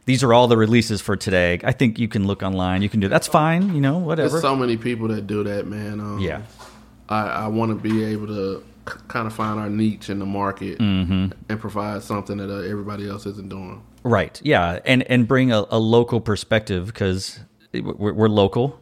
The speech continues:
Speaker 2: Right.
Speaker 1: You work at a local shop.
Speaker 2: Right.
Speaker 1: And not that you can't have a local opinion if you work for Foot Locker, but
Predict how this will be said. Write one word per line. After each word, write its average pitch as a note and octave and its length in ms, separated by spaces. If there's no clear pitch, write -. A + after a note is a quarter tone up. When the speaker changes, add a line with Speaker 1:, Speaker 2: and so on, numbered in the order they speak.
Speaker 2:
Right. A#2+ 260
Speaker 1:
You G#2 120
work G#2+ 240
at A#2+ 60
a G#2 60
local G#2+ 260
shop. G#2 440
Speaker 2:
Right. - 300
Speaker 1:
And G2 360
not C3+ 240
that A#2+ 180
you A2+ 120
can't A2+ 300
have G#2 140
a G#2 40
local G2+ 300
opinion G2 360
if F2+ 140
you F2+ 80
work F#2 200
for F2+ 100
Foot - 200
Locker, E2+ 340
but D#2+ 260